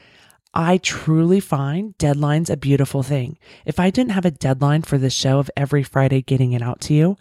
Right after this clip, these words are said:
I wouldn't get it done. And when I first started out, I was telling a client this today, when I first started out, it was live radio. There was a time slot. I went into the studio, I delivered my show,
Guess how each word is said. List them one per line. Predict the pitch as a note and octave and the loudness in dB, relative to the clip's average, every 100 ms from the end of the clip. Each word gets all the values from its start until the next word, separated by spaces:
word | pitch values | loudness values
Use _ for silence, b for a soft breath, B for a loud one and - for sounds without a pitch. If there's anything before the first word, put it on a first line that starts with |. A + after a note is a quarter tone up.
| B B B _ | B B B _
I | F#3 | 2
wouldn't | F#3 A3 A#3 - | 4 4 2 0
get | G#3+ | 0
it | G3 | 2
done. | G3+ A3+ F#3+ - _ _ b b b | 0 0 -2 -4 _ _ b b b
And | F3 | 0
when | G3 | 2
I | F#3+ | 2
first | - G3+ A3 - | 0 0 0 0
started | F#3 D#3+ D3 | 0 0 0
out, | E3 E3+ - | 0 0 -2
I | |
was | C#3+ | -8
telling | - F3+ F3+ | -8 -6 -6
a | D3 | -8
client | - F#3 F#3 | -6 -4 -2
this | - C3 | -4 -6
today, | - C3 B2 B B - | -4 -4 -6 B B -2
when | F3 | 0
I | F#3+ | 0
first | - G#3 B3 | 0 -2 -2
started | - G#3 D#3+ | -2 -2 0
out, | D#3+ G3 | 0 0
it | G#3+ | 0
was | B3+ C4+ | 0 0
live | G3+ G#3 E3 | 2 2 4
radio. | F3 G3 D3+ | 4 4 2
There | - D#3+ | 4 2
was | D#3+ C3+ | 2 -2
a | D#3 | -6
time | - F#3+ G#3 | -4 -2 -2
slot. | - G#3 G#3 G#3 B B _ | 0 2 2 0 B B _
I | C#3 D3 | -6 -4
went | C3 C3+ | -2 -2
into | C3 C3 | -2 -4
the | C3 | -6
studio, | C3 - G#3 G3+ G3+ F#3+ F#3+ B B - | -6 -4 0 2 4 2 0 B B -6
I | C3+ | -6
delivered | - C#3 C3+ C3+ B2 | -2 0 0 0 -4
my | B2 | -6
show, | - - F#3+ F#3 F3+ F3+ | -6 2 4 4 4 0